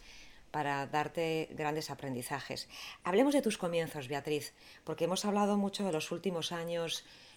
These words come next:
eh, las últimas ediciones del Mercedes-Benz Fashion Week, pero tú tienes una carrera muy amplia, amplia. Hablemos primero de la niña Beatriz Calles. ¿Le gustaba siempre la moda?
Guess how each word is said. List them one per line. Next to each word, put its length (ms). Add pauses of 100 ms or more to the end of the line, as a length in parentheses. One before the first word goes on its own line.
eh, 360
las 180
últimas 300
ediciones 460
del 100
Mercedes-Benz 540
Fashion 280
Week, 140
pero 100
tú 100
tienes 280
una 160
carrera 480 (400)
muy 260
amplia, 340 (140)
amplia. 400
Hablemos 400
primero 360
de 160
la 160
niña 460
Beatriz 380
Calles. 460 (640)
¿Le 100
gustaba 360
siempre 320
la 100
moda? 260